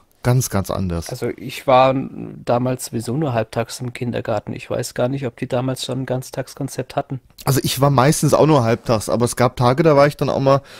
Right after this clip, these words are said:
Speaker 1: auch mal ganztags da, aber da musste ich dann irgendwie mittags heim. Die haben da quasi Mittagspause zugehabt.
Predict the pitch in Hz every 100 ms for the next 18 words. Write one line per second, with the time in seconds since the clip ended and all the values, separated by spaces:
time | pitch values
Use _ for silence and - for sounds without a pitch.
0 | - - 123 135 113 117 143 175 151 -
1 | 147 147 - - - - - 131 135 135
2 | 147 160 180 180 156 127 160 147 135 165
3 | 160 170 165 135 113 113 135 139 135 135
4 | 147 147 143 147 - 143 143 - 151 113
5 | 90 -